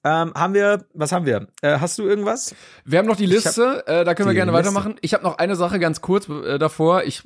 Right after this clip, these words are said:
Speaker 2: ähm,
Speaker 1: Mhm.
Speaker 2: hab mich nämlich, ähm, in den linguistischen Spitzfindigkeiten der Lebensmittelindustrie verloren, dieses, äh,
Speaker 1: Mhm.
Speaker 2: diese Woche. Und zwar hab ich zwei Pro-, äh, Namen gelernt, die ich vorher gar nicht kannte, zwei Begriffe.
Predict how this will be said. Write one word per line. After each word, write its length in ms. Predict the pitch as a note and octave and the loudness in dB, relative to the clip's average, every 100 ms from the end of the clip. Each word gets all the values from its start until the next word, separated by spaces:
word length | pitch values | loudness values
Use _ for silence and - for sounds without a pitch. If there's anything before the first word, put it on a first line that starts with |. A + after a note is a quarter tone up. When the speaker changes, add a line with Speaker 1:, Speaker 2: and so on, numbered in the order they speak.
| - | -4
Speaker 2:
ähm, 320 | B2+ C3 A2+ D#2+ F2+ | 0 0 -2 -6 -10
Speaker 1:
Mhm. 160 | B2+ - - | -12 -12 -2
Speaker 2:
hab 400 | D3 - C#3 - | -2 -2 -6 -4
mich 240 | D#3 D#3 | 0 2
nämlich, 500 | D#3+ D#3 D#3+ D3 - B2 | 2 4 2 -2 -6 0
ähm, 320 | C3 B2+ B2 - | 2 2 0 -2
in 160 | C3+ | 0
den 120 | C3 | 2
linguistischen 760 | B2+ D3+ C#3+ G3 - F#3 D#3+ E3 | 2 2 2 0 -2 -4 -2 -4
Spitzfindigkeiten 1080 | - G3+ - F3 D3+ - D#3 D#3+ - D3 A2+ | -4 -6 -6 -4 -4 -2 0 0 0 -4 0
der 460 | B2+ B2 B2 B2 | 2 4 4 2
Lebensmittelindustrie 880 | C3 G#3+ G#3 D3 B2+ G2+ A2+ - A2+ | 2 -2 0 -2 -2 -4 -6 -8 -10
verloren, 500 | G#2+ F#2+ F#2 G2+ E3+ | -8 -6 -4 -4 -4
dieses, 360 | C3 A2 G#2+ - - | -8 -10 -10 -14 -8
äh, 360 | A2 G#2 G2+ | -4 -2 -2
Speaker 1:
Mhm. 40 | D3 | -2
Speaker 2:
diese 220 | G#2+ G#2 | -4 -4
Woche. 340 | G2+ B2+ E3+ - - - - | -2 0 -2 -4 -20 -20 -10
Und 100 | C3 | -4
zwar 120 | E3 | 0
hab 40 | F3 | 2
ich 60 | E3+ | 2
zwei 200 | F#3+ A3 | 0 0
Pro-, 260 | - F#3 - _ _ | 0 -4 -4 _ _
äh, 220 | C3+ C3+ | 2 4
Namen 400 | B2+ D#3 B3 G#3+ | 4 6 6 6
gelernt, 640 | C3 A#2+ A2+ B2 F3+ - - | 4 4 2 0 -2 -8 -8
die 80 | |
ich 100 | C#3+ | -8
vorher 240 | - E3+ F3 | -4 0 2
gar 80 | D#3+ | 0
nicht 140 | D3+ | -2
kannte, 300 | F3 F3+ G#2+ | -6 -4 -6
zwei 160 | - C#3 | -2 -2
Begriffe. 460 | C3 D3 C3 F2+ | -2 -4 -4 -6